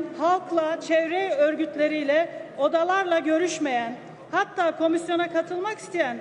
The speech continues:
çevre örgütlerini toplantı salonundan çıkaran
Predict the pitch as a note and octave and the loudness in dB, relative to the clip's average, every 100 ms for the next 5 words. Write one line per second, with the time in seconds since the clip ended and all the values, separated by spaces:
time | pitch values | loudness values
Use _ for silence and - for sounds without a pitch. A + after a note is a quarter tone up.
0 | - - - D#4+ E4+ G4+ F#4 E4+ E4+ D#4+ | -12 -12 0 2 2 0 0 -2 0 2
1 | D#4+ D#4+ E4 F#4 D#4+ - - E4 E4 F4+ | 4 4 2 0 -4 -8 0 0 2 2
2 | F#4 F4+ G4+ F#4 E4 E4 D#4+ D4+ D#4 D#4 | 2 0 -2 2 4 4 4 2 0 -2
3 | - F4+ F4 D#4 F4+ | -4 0 2 2 2